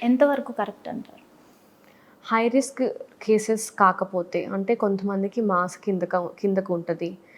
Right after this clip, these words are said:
Speaker 2: కొంతమందికి గర్భసంచి ద్వారం లూజ్గా ఉందని స్టిచ్ చేస్తారు. So అలాంటి వాళ్ళు,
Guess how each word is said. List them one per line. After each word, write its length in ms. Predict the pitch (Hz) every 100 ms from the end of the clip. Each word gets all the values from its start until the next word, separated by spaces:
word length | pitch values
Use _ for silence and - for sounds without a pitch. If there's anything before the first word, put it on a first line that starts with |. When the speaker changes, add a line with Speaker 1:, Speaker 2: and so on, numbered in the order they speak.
| - _
Speaker 2:
కొంతమందికి 800 | 208 208 208 202 208 208 240 202
గర్భసంచి 500 | 185 180 202 214 214
ద్వారం 460 | 190 185 180 196 196
లూజ్గా 380 | 190 196 196 185
ఉందని 300 | 175 180 208
స్టిచ్ 380 | - 196 -
చేస్తారు. 500 | 180 - - 147 - - _ _ - - - -
So 120 | 220 220
అలాంటి 600 | - 202 208 233 240 269
వాళ్ళు, 560 | 233 202 220 311 -